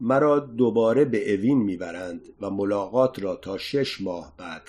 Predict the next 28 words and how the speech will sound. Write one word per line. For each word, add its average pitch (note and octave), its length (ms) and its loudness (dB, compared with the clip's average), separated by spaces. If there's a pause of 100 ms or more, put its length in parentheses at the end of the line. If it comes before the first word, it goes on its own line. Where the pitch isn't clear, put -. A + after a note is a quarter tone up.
(120)
قطع F2+ 400 -8
می‌کنند، F#2 680 -10 (560)
تا G#2+ 100 2
شش - 300 -4
ماه G#2+ 320 0
بعد A2+ 360 0 (360)
با G#2+ 200 6
یک B2 220 0 (100)
حسن G#2+ 340 -4
تصادف G#2+ 840 -4 (520)
باز A#2+ 360 2
همراه A2 560 0
مصطفی G#2+ 720 -4
حسنپور G#2 640 -4
به G2 180 -6
اشرت - 400 -10
آباد G#2 540 -2
برم E2+ 280 -10
گردانند، F2 840 -4 (640)
ساقی C#3+ 460 4
به B2+ 120 2
من B2+ 200 4
اطلاع G#2 480 -2
می‌دهد C#3+ 500 -2
که D#3 240 -2
در B2+ 180 0
این G2+ 200 -2
مدت A2+ 680 -2